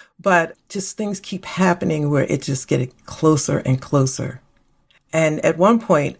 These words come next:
I had put some kind of dreams or ideas on hold. I said, "But suppose I go to San Diego?" And then it was like, "So?"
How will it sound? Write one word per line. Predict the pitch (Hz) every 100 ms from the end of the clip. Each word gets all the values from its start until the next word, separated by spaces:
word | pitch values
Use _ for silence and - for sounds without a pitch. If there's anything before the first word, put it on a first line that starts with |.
| _
I | 143 156
had | 160 147 135 - _ _ _ _
put | - - -
some | - 160 147 139 _ _ _
kind | 190 147
of | 139
dreams | 135 160 175 175 147
or | 131 -
ideas | 151 139 160 165 156
on | 143 147
hold. | 190 180 156 - _ _ -
I |
said, | 139 147 -
"But | 156 -
suppose | - - 180 185
I | 160
go | - 156
to | 139
San | - 151 147
Diego?" | 151 156 170 - 135 - _ _ _ _ _ _ _ -
And | 165 175
then | 202
it | 190
was | 165
like, | 165 151 - _ _
"So?" | - - - 180 170 285 349